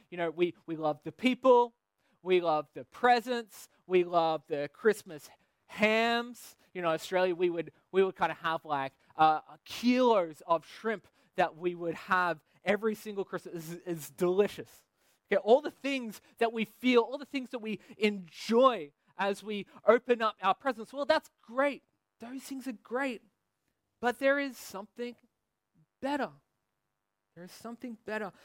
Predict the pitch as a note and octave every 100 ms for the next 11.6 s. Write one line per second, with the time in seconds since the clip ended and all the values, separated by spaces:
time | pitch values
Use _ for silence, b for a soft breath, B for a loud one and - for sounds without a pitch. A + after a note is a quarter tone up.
0 | b - C#4 D#4 D4 B3+ F3+ G#3+ A#3+ G3+
1 | F#3+ G3 G3 - - B3 D4+ D#4 C4 F#3
2 | D3 C#3 - - B2+ A#2 B2 B B E3
3 | F#3 F3+ F3+ A#3 - - - _ _ D3
4 | F3 - _ - B3+ G#3 - B2+ C#3 -
5 | D#3+ D#3 _ C#3+ E3+ F#3 F3+ A3 G#3 -
6 | b b G#3 G#3 D#3+ - G#3+ C4 F#3+ G3
7 | _ _ _ _ _ _ - - E3+ E3+
8 | E3 E3 F#3+ F3 E3 F3+ A3+ B3 G#3 E3+
9 | D#3+ D#3 E3 D3+ D3+ E3+ G3+ F3+ D3 E3
10 | C#3+ - D3 - D3 - G3+ G3+ F3+ D3
11 | C#3+ - C3 C3+ C3 _